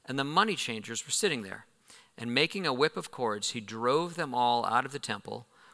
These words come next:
with the sheep and the oxen. And he poured out the coins of the money changers and overturned their tables." Okay, this is a very strong response. Okay, so we wanna think about what's going on here.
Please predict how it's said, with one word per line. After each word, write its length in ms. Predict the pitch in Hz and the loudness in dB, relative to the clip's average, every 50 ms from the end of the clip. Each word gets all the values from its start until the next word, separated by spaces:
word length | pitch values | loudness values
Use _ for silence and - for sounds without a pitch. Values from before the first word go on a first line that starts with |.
| - _ | -16 _
with 140 | - 117 - | -8 -8 -6
the 80 | - 110 | -4 -2
sheep 340 | - - 143 139 139 - | 0 2 2 2 0 0
and 80 | 143 135 | -2 0
the 120 | 127 120 | 2 4
oxen. 440 | 113 110 110 - - - 107 104 110 - _ - - - - - - | 4 4 4 2 -4 -8 -8 -12 -14 -18 _ -20 -20 -20 -20 -12 -6
And 140 | 123 120 120 | -4 -4 -4
he 40 | 110 | -4
poured 280 | - - 151 165 165 | -2 2 4 6 6
out 140 | 165 156 - | 6 6 4
the 60 | 147 | 0
coins 380 | - - - 139 135 135 127 113 | -10 -6 -2 0 0 0 0 -2
of 60 | 113 | -6
the 60 | 110 110 | -4 0
money 200 | 117 123 131 131 | 0 0 0 0
changers 520 | - - - 135 135 127 135 135 123 - | -4 -4 -4 -4 -4 -4 -4 -6 -6 -6
and 180 | - 117 113 113 | -6 -6 -8 -6
overturned 600 | 107 117 123 123 127 120 - - 120 117 110 107 | -6 -6 -4 -4 -6 -6 -4 -2 -2 0 0 -2
their 100 | 104 104 | -4 -8
tables." 580 | 95 - 101 104 - - - - - - - - _ _ _ _ _ - - | -8 -8 -8 -8 -10 -10 -10 -8 -8 -8 -8 -10 _ _ _ _ _ -2 2
Okay, 160 | 139 131 - - - - - - | 2 2 2 0 -12 -20 -18 -12
this 160 | - 247 254 | -8 -6 -4
is 80 | - 269 | 0 0
a 40 | 175 | 2
very 340 | 135 143 135 139 135 131 | 4 6 6 8 8 6
strong 260 | - - 131 120 113 113 | 4 2 2 2 2 2
response. 460 | 107 - - - 95 90 85 - 110 | 0 -4 -4 -6 -6 -8 -6 -8 -8
Okay, 160 | - - 120 | -6 -6 -4
so 100 | 139 165 | -2 0
we 20 | |
wanna 120 | 208 233 - | 0 0 0
think 100 | - - | 0 2
about 100 | 139 123 | 2 4
what's 140 | 123 117 - | 4 2 0
going 240 | - 113 104 104 | 0 -2 0 0
on 160 | 104 104 104 92 | 2 0 0 0
here. 180 | 92 90 90 | -4 -10 -12